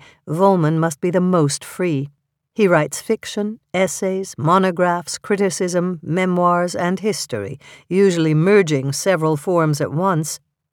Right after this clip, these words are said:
taking on subjects as diverse as Japanese Noh theater, train hopping,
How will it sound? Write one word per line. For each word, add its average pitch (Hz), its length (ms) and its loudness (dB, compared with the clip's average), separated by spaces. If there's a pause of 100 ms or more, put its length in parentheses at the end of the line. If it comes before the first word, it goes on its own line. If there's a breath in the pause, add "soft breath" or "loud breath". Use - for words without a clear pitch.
(220)
taking 185 400 0
on 185 300 4
subjects 185 640 0
as 160 160 0
diverse 165 500 -2
as 143 220 0
Japanese 165 580 0
Noh 170 300 2
theater, 175 560 0 (540 soft breath)
train 214 340 2
hopping, 160 520 2